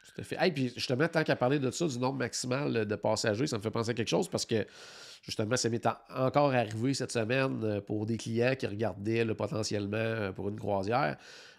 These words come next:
Heu, on parle de passa-, tu sais, nombre de passagers maximum, mais il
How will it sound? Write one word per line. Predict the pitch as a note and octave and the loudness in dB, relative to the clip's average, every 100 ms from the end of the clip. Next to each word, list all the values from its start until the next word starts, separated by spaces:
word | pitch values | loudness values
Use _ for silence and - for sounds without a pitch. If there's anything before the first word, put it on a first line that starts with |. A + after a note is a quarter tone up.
| - | -6
Heu, | F#2 G2 | -4 -4
on | F2+ F2+ | -4 2
parle | C3+ D3 | 4 4
de | A#2+ | 2
passa-, | - A#2 - A#2+ G#2 | 0 0 0 -2 -2
tu | |
sais, | - | 0
nombre | C3 C3+ | 0 0
de | C3 | 0
passagers | A2+ G#2 A#2 B2+ | 0 0 0 -2
maximum, | B2+ B2+ - - - B2 A2 B2+ E3+ D3 A2+ - - - - - _ _ - F#2 | -2 -4 -2 -2 -2 -4 -2 0 0 -4 -10 -12 -20 -20 -20 -20 _ _ -16 -6
mais | A#2+ | -2
il | A#2 | -2